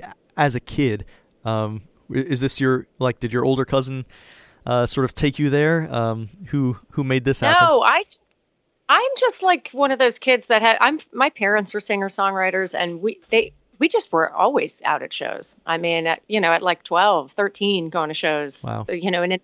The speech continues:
Speaker 2: in another city. Miami and Miami Beach are very far apart, too, I should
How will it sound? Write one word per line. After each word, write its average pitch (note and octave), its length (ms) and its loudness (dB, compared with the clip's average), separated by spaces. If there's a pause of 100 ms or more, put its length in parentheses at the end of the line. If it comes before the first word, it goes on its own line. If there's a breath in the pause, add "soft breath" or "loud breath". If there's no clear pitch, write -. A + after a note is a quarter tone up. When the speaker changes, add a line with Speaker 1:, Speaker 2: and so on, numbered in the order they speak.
(140)
Speaker 2:
in G#3+ 120 2
another F#3+ 300 2
city. F#3+ 460 -2
Miami B3 380 4
and G3 80 2
Miami F3+ 280 0
Beach F3+ 280 -2
are D3 160 -2 (500)
very D#3+ 220 2
far C#3+ 200 -4
apart, - 300 -6
too, D#3 160 -8
I C3+ 80 -6
should C#3+ 200 -10